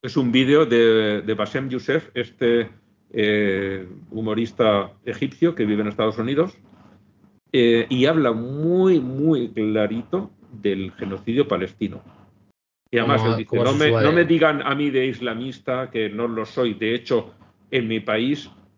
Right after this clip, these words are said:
Speaker 1: he ten-, he tenido que salir de mi país porque los hermanos musulmanes me odian".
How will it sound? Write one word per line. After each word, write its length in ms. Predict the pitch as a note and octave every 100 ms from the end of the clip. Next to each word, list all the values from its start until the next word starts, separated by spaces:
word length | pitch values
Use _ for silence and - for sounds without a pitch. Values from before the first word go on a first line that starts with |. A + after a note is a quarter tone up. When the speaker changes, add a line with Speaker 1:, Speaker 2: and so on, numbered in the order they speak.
| _ -
Speaker 1:
he 80 |
ten-, 220 | A2 C#3+ C3
he 60 | C3
tenido 200 | B2+ A#2+
que 60 |
salir 200 | B2 B2
de 60 | A#2
mi 60 |
país 200 | A2 A#2+
porque 340 | - A#2+ G2+ G#2+
los 140 | G2
hermanos 260 | F#2+ G2 A2
musulmanes 600 | A2 G#2+ F#2+ G#2+ A#2+ -
me 260 | G#2+ F#2+
odian". 400 | G#2 F#2+ F2 D#2+